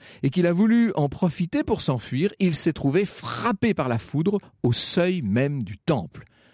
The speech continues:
Depuis ce jour, le diamant est réputé porter malheur à tous ceux qui l'approchent. Oh,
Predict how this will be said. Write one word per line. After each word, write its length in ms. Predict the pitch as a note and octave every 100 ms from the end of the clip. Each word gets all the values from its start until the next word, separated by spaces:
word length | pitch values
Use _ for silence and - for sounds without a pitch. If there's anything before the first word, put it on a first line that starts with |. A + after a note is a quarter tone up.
| _ -
Depuis 320 | - G#2 A#2
ce 160 | B2+
jour, 440 | A2+ G#2+ B2+ C#3+ G#2+
le 120 | F#2+
diamant 460 | F#2 G#2 G#2 A#2 G#2
est 80 |
réputé 420 | G2 G#2 G2+ - A#2
porter 380 | G#2 - A2+
malheur 540 | G2 G2+ G2 G2+ A2 - - - -
à 140 | G#2+
tous 240 | - D3+
ceux 300 | C#3 - D#3
qui 180 | C#3+ A2+
l'approchent. 600 | F2+ F2+ - - B2+ F#2+ -
Oh, 460 | F#3+ A3 G#3+ D#3